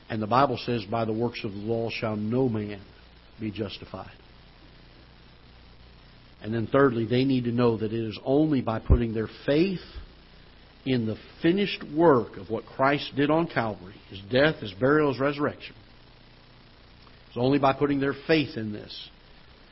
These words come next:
that they can be forgiven of their sin and be justified before God.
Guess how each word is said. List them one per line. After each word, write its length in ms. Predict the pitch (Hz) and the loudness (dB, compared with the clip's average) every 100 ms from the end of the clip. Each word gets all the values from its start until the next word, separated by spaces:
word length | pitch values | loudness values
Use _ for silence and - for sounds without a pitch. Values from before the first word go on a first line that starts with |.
| - - - - | -20 -20 -20 -18
that 140 | - | -6
they 140 | 120 | -6
can 180 | 117 117 | -4 -4
be 100 | 113 | -6
forgiven 440 | 110 104 110 127 147 | -6 -4 -2 -2 -2
of 100 | 147 | -2
their 140 | 160 | -4
sin 460 | - 117 107 101 92 - - - - - - - | -4 -6 -6 -8 -12 -20 -20 -20 -20 -20 -18 -8
and 220 | 110 101 | -6 -4
be 180 | 107 98 | -6 -6
justified 800 | 98 131 131 107 - 104 101 98 | 0 0 -2 -10 -10 -10 -10 -14
before 300 | 101 110 104 | -10 -8 -6
God. 340 | 104 101 92 | -8 -12 -16